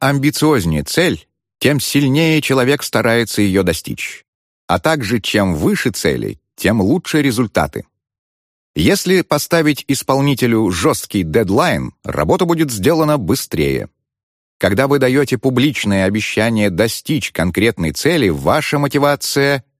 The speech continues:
резко возрастает. Упростим. Ставьте дерзкие цели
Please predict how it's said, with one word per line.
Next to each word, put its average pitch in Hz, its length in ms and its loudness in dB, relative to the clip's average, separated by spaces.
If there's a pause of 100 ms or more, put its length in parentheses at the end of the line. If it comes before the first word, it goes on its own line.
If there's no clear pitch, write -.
резко 131 560 0
возрастает. 92 800 -2 (1040)
Упростим. 147 640 -2 (600)
Ставьте 175 920 -2
дерзкие 82 640 -2
цели 170 480 -2